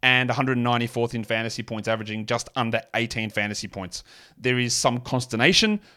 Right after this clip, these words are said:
around the Nets and whether he's actually worth starting,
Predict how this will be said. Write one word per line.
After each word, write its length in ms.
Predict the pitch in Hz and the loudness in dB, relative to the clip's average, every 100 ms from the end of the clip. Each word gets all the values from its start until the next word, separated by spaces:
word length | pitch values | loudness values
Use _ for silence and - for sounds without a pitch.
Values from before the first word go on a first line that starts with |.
| _ 113 | _ -2
around 260 | 120 117 | 0 0
the 80 | 110 | 0
Nets 460 | 117 131 123 - - - | 4 4 4 -2 -2 -2
and 600 | 113 113 113 113 113 110 - _ | 0 2 0 0 -4 -6 -12 _
whether 360 | - 117 123 120 | -10 -2 -2 0
he's 180 | 117 117 | -2 -2
actually 720 | 117 - 120 117 113 117 - 104 104 | -2 -2 -2 -2 -2 -4 -8 -12 -6
worth 360 | 113 131 131 - | 0 0 0 -6
starting, 500 | - - 139 196 226 | -2 4 4 2 -2